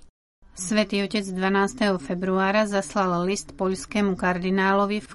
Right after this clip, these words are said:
ktorom v súvislosti so oslavami dvadsiateho výročia smrti slovanského pápeža píše:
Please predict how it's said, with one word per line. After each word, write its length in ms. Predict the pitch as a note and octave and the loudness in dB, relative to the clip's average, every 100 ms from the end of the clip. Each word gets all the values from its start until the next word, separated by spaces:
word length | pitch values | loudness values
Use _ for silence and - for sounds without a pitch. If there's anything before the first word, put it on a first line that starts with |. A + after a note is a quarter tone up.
| - | -4
ktorom 400 | A3 G3+ A3+ B3 | 2 4 4 2
v 80 | |
súvislosti 720 | - B3+ A#3 A3+ A3+ G#3+ - G3+ | 2 0 2 0 -2 -2 -4 -4
so 80 | |
oslavami 480 | G3 G#3+ G3+ G#3 G#3 | -2 0 2 2 0
dvadsiateho 720 | F3 F3+ F3 G#3 G3 G#3+ G3+ | 0 -4 -2 -2 0 2 0
výročia 560 | F3+ F3+ G3 F#3+ A3 G3+ | 0 -2 -2 -2 -2 -2
smrti 480 | - G3+ F#3 - G3 | -2 -2 -2 -4 -6
slovanského 720 | G3 F#3 F#3+ F#3 - F#3+ F#3+ | -4 -2 -2 -4 -4 -2 -2
pápeža 560 | F3 F3 E3+ G3 G3 F#3+ | -2 -2 -2 -4 -2 -2
píše: 560 | E3 F3+ F3+ G3+ F#3 | -4 -4 -4 -2 -4